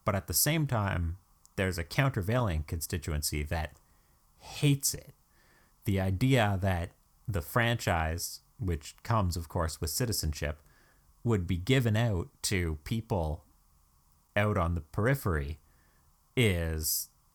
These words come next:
widely viewed as weakening the value of Roman citizenship for current Roman citizens.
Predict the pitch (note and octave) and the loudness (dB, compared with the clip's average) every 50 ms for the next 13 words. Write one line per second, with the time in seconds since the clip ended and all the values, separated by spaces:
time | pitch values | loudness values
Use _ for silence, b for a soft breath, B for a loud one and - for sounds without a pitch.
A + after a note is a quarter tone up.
0 | _ _ _ - E2+ E2+ F2+ G2 G2+ A2+ A2+ G#2+ G2 F#2 F2+ F2+ E2+ G2+ A2 A2+ | _ _ _ -8 -6 -4 0 2 2 2 2 0 0 -2 -2 -2 0 0 0 2
1 | G#2+ F2+ E2 E2+ E2 - - F#2+ F#2 E2+ E2+ E2 D#2+ D#2+ D#2+ D#2 D#2 D#2+ E2 E2+ | 2 2 0 0 -2 -2 -4 -4 -4 -2 -4 -4 -4 -4 -4 -4 -4 -4 -4 -4
2 | - - - - - - _ _ - F#2+ F2+ F2+ A#2 C#3 C#3 - B2 F2+ D#2+ C#2+ | -4 -4 -6 -6 -8 -12 _ _ -6 -2 2 2 2 2 2 2 2 2 2 0
3 | C#2 C#2 D2 F2 - - _ _ _ _ _ _ _ _ _ _ _ _ _ _ | 0 -2 -4 -6 -8 -12 _ _ _ _ _ _ _ _ _ _ _ _ _ _
4 | _ - G#2 G#2 F#2 E2+ G2 F2+ F2 F2 E2+ E2+ E2 E2 E2 E2+ G2+ F#2+ F2 F2 | _ -4 -2 0 0 2 2 2 2 2 0 0 0 0 0 0 2 2 2 2
5 | F2 E2+ - - B2+ A2 G2+ - - E2+ D#2+ - F2+ D#2+ - - - - - - | 0 -2 -2 -2 0 0 -2 -2 -2 -4 -2 -2 -2 -4 -4 -6 -12 -12 -8 -4
6 | E2 E2 E2 - - - - - C3 A#2 F#2+ E2 F2 - - _ _ _ - G2 | -4 -4 -4 -6 -10 -6 -2 0 0 0 0 -2 -4 -6 -12 _ _ _ -2 0
7 | G#2+ G2 F2+ E2+ D#2+ D#2+ - - C#3 A2+ F2 - - - - - - - - | 0 0 0 0 -2 -2 -2 -2 -2 -2 -2 -4 -6 -8 -10 -12 -12 -14 -14